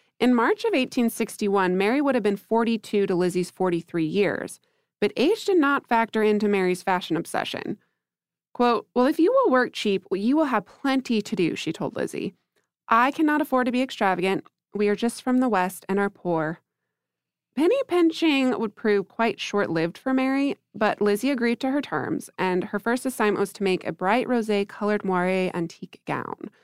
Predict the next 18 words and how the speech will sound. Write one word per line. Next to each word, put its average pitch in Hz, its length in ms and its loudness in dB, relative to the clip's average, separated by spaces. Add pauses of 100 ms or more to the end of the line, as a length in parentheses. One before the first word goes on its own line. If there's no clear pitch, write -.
(800)
Lizzie's 320 380 2
lateness 254 440 0
in 214 100 0
delivering 190 540 0
this 302 180 -2
dress 285 360 -2 (120)
threatened 214 400 2
her 202 120 -2
future 185 340 -4
commissions - 640 -4
with 170 120 -10
the - 60 -16
First - 260 -10
Lady. - 340 -8 (420)
Mary 262 240 2
was 262 160 0
really 220 280 2
upset - 600 -2